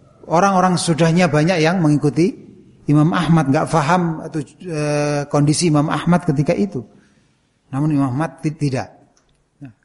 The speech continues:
eh, tegar dan berani mengatakan bahwasanya Al-Quran itu adalah kalamullah dan bukan makhluk. Karena inilah ulama mempertimbangkan mengkhususkan bab tersendiri.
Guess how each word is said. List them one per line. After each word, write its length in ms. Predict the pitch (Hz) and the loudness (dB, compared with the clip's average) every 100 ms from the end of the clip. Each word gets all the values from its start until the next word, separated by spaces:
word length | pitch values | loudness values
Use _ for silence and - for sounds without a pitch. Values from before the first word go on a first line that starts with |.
| _ _ _ _ _ 120 | _ _ _ _ _ -12
eh, 100 | 120 | -8
tegar 760 | - 117 160 175 214 196 156 135 | -6 -2 2 2 0 -4 -10 -12
dan 160 | 131 | -10
berani 380 | 123 143 170 190 | -6 0 2 2
mengatakan 640 | 180 151 143 143 160 185 - _ | 2 0 -2 -2 -2 -4 -6 _
bahwasanya 560 | - 139 135 143 156 160 - - - - | -14 -12 -10 -8 -8 -10 -14 -18 -20 -16
Al-Quran 480 | 135 131 151 156 139 | -16 -12 -10 -6 -4
itu 160 | 135 147 | -4 -4
adalah 540 | 131 131 147 - _ - | -6 -6 -8 -12 _ -10
kalamullah 560 | 131 131 135 139 175 | -4 0 2 2 2
dan 240 | 139 127 120 | 2 2 2
bukan 320 | 120 143 147 - - _ 120 | 0 0 -2 -8 -20 _ -4
makhluk. 420 | 123 - 113 107 - _ _ _ _ _ | -4 -4 -6 -6 -10 _ _ _ _ _
Karena 540 | - 175 190 190 185 180 | -2 0 2 2 0 0
inilah 560 | 185 185 160 120 98 | 0 2 2 -2 -4
ulama 340 | 151 156 156 185 | -2 0 2 0
mempertimbangkan 880 | 156 143 143 151 147 170 170 180 180 175 | -2 -4 -4 -2 0 0 0 -2 -2 -6
mengkhususkan 1080 | 165 175 180 160 175 - 185 - 180 160 139 | -2 0 0 0 0 0 0 0 0 0 0
bab 240 | - - | -2 -2
tersendiri. 720 | 156 127 143 131 127 117 107 | -4 0 2 2 2 2 0